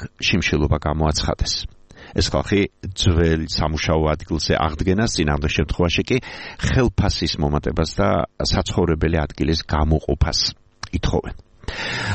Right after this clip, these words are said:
რატომ მივიდნენ ამ მდგომარეობამდე რკინიგზელები და რეალურად რა ხდება დღეს საქართველოს რკინიგზაზე? ამავე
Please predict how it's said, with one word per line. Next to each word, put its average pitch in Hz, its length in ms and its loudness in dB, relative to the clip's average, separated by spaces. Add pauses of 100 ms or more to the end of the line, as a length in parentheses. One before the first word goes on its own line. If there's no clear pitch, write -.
რატომ 147 240 4
მივიდნენ 110 480 2
ამ 82 80 -2
მდგომარეობამდე 73 880 0 (340)
რკინიგზელები - 800 -2 (100)
და 82 120 2 (120)
რეალურად 78 480 2
რა 76 200 2 (120)
ხდება - 320 0
დღეს 76 220 -2 (180)
საქართველოს 78 640 0
რკინიგზაზე? - 560 -2 (480)
ამავე 202 260 4